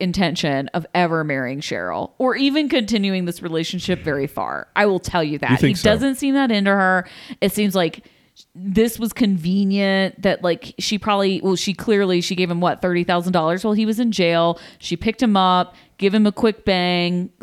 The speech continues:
Speaker 1: a few blowies, maybe, like, right when he gets out. So he's got somebody there, doesn't have to make any effort. He does not, I say Josh is not into her.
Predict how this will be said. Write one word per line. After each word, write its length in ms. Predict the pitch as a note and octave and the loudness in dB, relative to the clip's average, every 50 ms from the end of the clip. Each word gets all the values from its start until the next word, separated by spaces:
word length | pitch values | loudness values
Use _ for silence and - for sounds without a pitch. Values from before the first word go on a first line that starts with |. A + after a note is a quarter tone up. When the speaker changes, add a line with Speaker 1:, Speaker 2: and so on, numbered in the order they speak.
| C#4 - | -12 -4
Speaker 1:
a 80 | - F#3+ | -2 -2
few 240 | - - G3+ G#3 G3+ | -2 0 -2 -2 0
blowies, 560 | F#3 G3+ G3 F#3 F3+ F3+ F3 E3+ E3 E3+ - | 2 2 4 4 4 4 2 0 -2 -2 -4
maybe, 320 | F#3+ E3+ E3+ E3 F3 F3 | -4 -4 -4 -2 -2 0
like, 220 | F3 E3+ E3 E3 - | 0 0 0 -2 -2
right 180 | E3+ E3 E3 D#3 | -2 -2 -2 -2
when 100 | F#3+ G3 | -2 -2
he 60 | F#3+ | -2
gets 240 | F3 G3 G3 - - | 0 -2 -4 -2 0
out. 360 | G3+ F3 E3+ E3 E3+ E3+ E3 | 0 0 2 2 0 0 -2
So 80 | - F#3 | -4 -6
he's 120 | E3 D#3+ | -6 -4
got 220 | - F3 E3 - - | -4 -4 -4 -4 -2
somebody 300 | - G3 G3 F#3+ G3 G3 | -2 0 0 0 0 -2
there, 440 | F3 F3 F3 F3 F3 F3+ F3 F3 F3 | -2 -2 0 0 0 2 2 0 0
doesn't 220 | E3+ F3 F3 F3+ | 0 -2 -2 -2
have 120 | G3 E3+ - | -2 -2 -2
to 60 | - | -2
make 180 | G#3 G3 F#3+ - | -2 -2 -2 -4
any 200 | G3 F#3 F#3 F3 | -4 -4 -4 -2
effort. 600 | E3+ F3 E3+ F3 G3+ F3+ E3 D#3+ D#3+ D#3+ - _ _ _ _ _ _ _ _ | -4 -4 -6 -6 -6 -4 -2 -2 -4 -4 -6 _ _ _ _ _ _ _ _
He 480 | _ - - D#4+ E4 E4 D4+ D4 C#4 - | _ -12 -6 -2 0 0 2 0 0 -2
does 200 | - F#3+ F3 D#3 | -4 -6 -4 -4
not, 380 | E3 D#3 D3+ D3+ - - - - | -6 -6 -6 -8 -10 -10 -6 -2
I 200 | G3+ A3+ B3 B3 | 0 0 0 0
say 380 | G#3 - - F#3 D#3 C#3+ C#3+ D3 | -2 -4 -6 -4 -2 -2 -4 -4
Josh 340 | G#3+ - E3+ B2+ - - - | -4 -2 -2 -2 -2 -4 -10
is 120 | D3+ D#3 | -14 -14
not 180 | - C#3+ B2 G#2+ | -12 -12 -12 -10
into 200 | G#2+ G2 - E3 | -10 -12 -12 -12
her. 320 | E3+ D#3+ - F2 E3+ E3+ | -10 -10 -10 -10 -12 -14